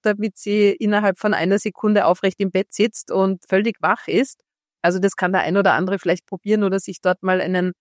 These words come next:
Klingelton oder Alarmton downloaden. In jedem Fall fand ich's auf der einen Seite witzig, aber auch sehr, sehr kreativ,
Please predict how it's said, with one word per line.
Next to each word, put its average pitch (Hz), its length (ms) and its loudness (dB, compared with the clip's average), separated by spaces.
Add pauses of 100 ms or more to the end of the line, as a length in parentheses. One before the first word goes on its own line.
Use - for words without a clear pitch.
(300)
Klingelton 226 680 2
oder 190 260 2
Alarmton 185 1000 0 (100)
downloaden. 180 720 0 (280)
In 208 140 2
jedem 220 280 2
Fall 202 340 0 (120)
fand 202 220 -2
ich's - 80 -6
auf 214 140 -6
der - 100 -2
einen 185 160 -2
Seite 180 320 -4
witzig, 294 540 -6 (520)
aber 196 300 0
auch 185 220 4
sehr, 190 360 0
sehr 233 180 -2
kreativ, 196 840 -2